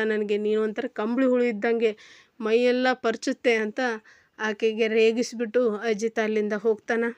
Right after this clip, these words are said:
ಭೂಮಿ ಹಿಟ್ಟನ್ನ ಮಿದ್ದಿ, "ಏನ್ ಇವ್ರು ದೊಡ್ಡ ಸಾಯ-," ಅವ್-, ಆಕೆನೂ ಕೂಡ ಅವ್ರ ಬಗ್ಗೆ ಒಂದ್ ಸ್ವಲ್ಪ ಲವ್ ಉಂಟಾಗಿದೆಯಲ್ಲ, ಆಕೆನೂ ಕೂಡ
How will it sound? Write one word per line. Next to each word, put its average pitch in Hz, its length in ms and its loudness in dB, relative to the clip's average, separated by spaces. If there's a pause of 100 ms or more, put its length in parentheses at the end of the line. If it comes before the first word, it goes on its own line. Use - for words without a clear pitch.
(1080)
ಭೂಮಿ 247 400 2
ಹಿಟ್ಟನ್ನ 240 480 -2 (560)
ಮಿದ್ದಿ, 240 380 -2 (640)
"ಏನ್ 226 320 4
ಇವ್ರು 226 240 4
ದೊಡ್ಡ 214 200 0
ಸಾಯ-," 214 360 -2
ಅವ್-, 196 280 -6
ಆಕೆನೂ 254 340 2
ಕೂಡ 311 220 2
ಅವ್ರ 269 220 2
ಬಗ್ಗೆ 226 340 0
ಒಂದ್ 233 160 0
ಸ್ವಲ್ಪ 254 260 -4
ಲವ್ 247 240 2
ಉಂಟಾಗಿದೆಯಲ್ಲ, 240 580 2
ಆಕೆನೂ 226 320 0
ಕೂಡ 226 200 -2